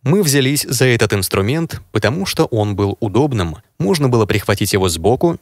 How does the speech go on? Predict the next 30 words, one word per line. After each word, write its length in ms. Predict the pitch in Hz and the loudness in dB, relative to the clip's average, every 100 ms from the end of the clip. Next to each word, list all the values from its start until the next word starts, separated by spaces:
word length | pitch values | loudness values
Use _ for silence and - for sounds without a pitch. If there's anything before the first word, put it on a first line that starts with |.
| - | -6
и 80 | |
спокойно 480 | - - - 104 143 | -2 -2 0 0 0
притащить 480 | 131 110 90 - - | -2 -2 -2 -2 -4
на 100 | 92 | -2
концерт. 540 | 110 110 123 85 - - _ _ - | -2 2 0 0 -6 -20 _ _ -2
Не 140 | 123 | 0
нужно 280 | 220 190 143 | 0 0 2
было 160 | 127 117 | 2 2
никаких 440 | 110 107 107 98 | 2 0 -2 -2
комбарей 760 | - 95 92 104 170 160 - - | -4 -2 0 0 0 -2 -6 -4
и 80 | 120 | 0
не 120 | 104 | 0
нужно 280 | 151 143 120 | 0 0 0
было 180 | 104 101 | 2 0
искать 280 | - 98 | 0 -2
машину. 500 | 95 85 - 120 101 - _ _ _ - | -2 -4 -2 -2 -2 -8 _ _ _ -2
Когда 280 | 127 139 | 0 2
мы 100 | 196 | 2
начинали, 480 | 127 117 147 202 180 | 2 2 2 2 2
мы 240 | 123 117 185 | 0 0 2
гоняли 320 | 131 135 127 | 2 0 0
на 120 | 113 | -2
концерты 420 | 113 107 117 107 | -4 0 0 0
на 160 | 113 104 | 0 2
электричках. 680 | 110 - 180 - - - - _ - | 0 -2 -2 -2 -6 -10 -16 _ -6
В 60 | |
течение 400 | - 98 95 92 | -4 0 0 -2
нескольких 440 | 90 85 90 98 90 | -4 -4 -4 -4 -4
следующих 420 | 98 90 - - | -2 -2 -4 -2
месяцев 600 | 95 117 135 139 - - | -2 0 0 -2 -2 -12